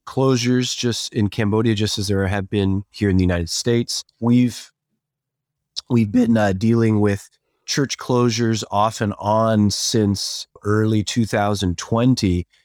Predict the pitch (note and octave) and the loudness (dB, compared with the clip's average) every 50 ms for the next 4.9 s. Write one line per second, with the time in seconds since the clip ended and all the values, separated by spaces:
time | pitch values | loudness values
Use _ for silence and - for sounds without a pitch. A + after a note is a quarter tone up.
0 | _ _ - F#2+ F#2+ - - A2+ G#2 G#2 G2+ G2+ F#2+ F#2+ F#2+ F#2+ F2+ - - B2 | _ _ -4 -4 -4 -2 0 0 2 2 2 0 0 -2 -2 -2 -2 -2 -4 -4
1 | G2 - G2+ G2 G2 E2+ F#2 - - - D3 C#3+ C#3+ C#3 C#3 C3 A#2 - - - | -4 -4 -4 -4 -4 -4 -4 -6 -4 -2 0 2 4 4 2 2 0 -4 -4 0
2 | A#2+ G#2+ A2 A2+ A#2+ B2 A2+ - B2+ G#2+ G#2+ - - A#2+ G#2+ G#2+ G#2 G2+ G2 G2+ | 2 4 4 4 4 2 2 0 0 -2 -2 -2 -2 -4 -2 -2 0 0 0 0
3 | G2+ G2+ G#2 F#2+ G#2+ G2+ F#2+ F#2+ G2 G2 G2+ A2 A2+ G#2 - A2 G2+ G2+ F#2 F2 | 0 -2 0 0 0 0 0 -2 -4 -2 0 0 0 0 2 0 0 0 0 -2
4 | - - G2+ G2 F#2+ F#2+ E2+ D#2 - - B2+ C3 C3 A2+ G2+ F#2 - | -2 -4 -4 -4 -4 -6 -10 -10 -8 -4 -2 0 2 2 0 -2 -4